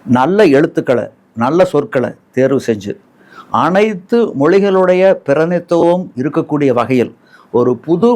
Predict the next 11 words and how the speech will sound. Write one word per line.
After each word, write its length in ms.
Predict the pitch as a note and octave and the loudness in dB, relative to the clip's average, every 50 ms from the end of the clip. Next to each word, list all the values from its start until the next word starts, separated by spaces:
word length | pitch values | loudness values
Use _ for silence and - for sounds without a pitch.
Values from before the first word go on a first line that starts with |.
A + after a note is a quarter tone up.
| G3+ - | 0 -2
மொழியை 340 | E3 E3 D#3+ E3 D#3 D#3+ D#3+ - B2 B2+ | -2 -2 -2 -2 -2 -2 -4 -4 -4 -4
உருவாக்கி, 460 | C3+ C3 B2+ B2+ A#2+ A#2 - A#2+ A#2+ - - _ _ - _ - G#2+ | -2 0 2 0 0 0 -4 -8 -10 -10 -12 _ _ -20 _ -8 -6
அந்த 160 | A2+ B2 A#2 B2 A#2 A#2 | -6 -2 -2 -2 0 0
மொழியை 340 | C3 D3+ F3 F#3+ F3 E3 C#3 - - - _ _ _ _ - C3 E3+ | 0 0 2 2 2 2 2 0 -2 -8 _ _ _ _ -4 -2 -2
ஐக்கிய 280 | F#3+ F3+ - G3 G3+ F3+ D3 | -2 -2 -2 0 0 0 0
நாடுகள் 360 | C#3+ D#3 E3 E3+ E3 D#3+ D3 - - | 0 -2 -2 -2 -4 -4 -6 -4 -4
சபையின் 340 | C#3+ C3+ C3+ C#3 C3 A#2 A#2 - - D3 | -4 -2 -2 -2 -4 -6 -8 -8 -4 -2
ஆட்சி 220 | F#3+ G3+ G#3 - A3+ F#3+ | -2 -2 -2 -4 -4 -2
மொழியாக 440 | F3+ E3+ E3 D#3+ D#3 D#3 D3+ E3 - A#2+ C3 | -2 0 0 0 0 0 -2 -2 -2 -2 -4
ஆக்கியிருக்கணும். 580 | C3+ C3 - B2+ A2+ - - - G#2+ - - - _ _ _ _ _ - - - | -4 -2 -2 -4 -4 -4 -6 -8 -8 -8 -10 -14 _ _ _ _ _ -12 -6 -4
அப்படி 220 | B2 - - C3+ | -2 0 0 0